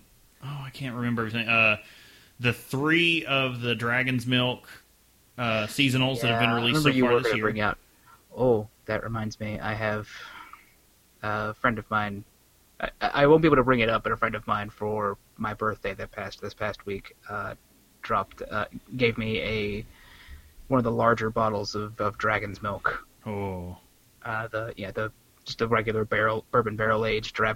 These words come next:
Speaker 2: Dragon's Milk. I was like, <laughs> "Oh, ho, ho, ho. This is getting drank at our D and D games." So
Speaker 1: Always
Speaker 2: that is
Speaker 1: a
Speaker 2: what's
Speaker 1: treat.
Speaker 2: happening with that. <laughs>
Speaker 1: And, oh, I can't even remember everything. Uh, we took him basically one of everything Braxton, bottles or cans.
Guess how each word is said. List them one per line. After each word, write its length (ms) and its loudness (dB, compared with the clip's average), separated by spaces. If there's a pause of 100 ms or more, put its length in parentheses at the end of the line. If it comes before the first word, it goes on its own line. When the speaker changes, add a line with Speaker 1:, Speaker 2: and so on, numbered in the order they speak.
(160)
Speaker 2:
Dragon's 360 -2
Milk. 160 -6
I 40 -12
was 80 -12
like, 180 -18
<laughs> 40 -10
"Oh, 340 4
ho, 260 2
ho, 260 0
ho. 320 0 (680)
This 200 4
is 80 0
getting 260 2
drank 260 2
at 80 0
our 80 0
D 180 -4
and 80 -4
D 160 -2
games." 560 -6 (120)
So 220 -6
Speaker 1:
Always 160 0
Speaker 2:
that 180 4
is 100 0
Speaker 1:
a 20 -12
Speaker 2:
what's 140 0
Speaker 1:
treat. 80 0
Speaker 2:
happening 260 -8
with 120 -12
that. 240 0 (300)
<laughs> 60 0 (1200)
Speaker 1:
And, 480 4
oh, 280 -16 (260)
I 60 -2
can't 180 -4
even 140 0
remember 240 2
everything. 280 0
Uh, 220 2
we 100 0
took 180 0
him 300 2 (600)
basically 440 4
one 240 4
of 100 0
everything 520 2
Braxton, 720 0
bottles 400 -4
or 80 -8
cans. 500 -4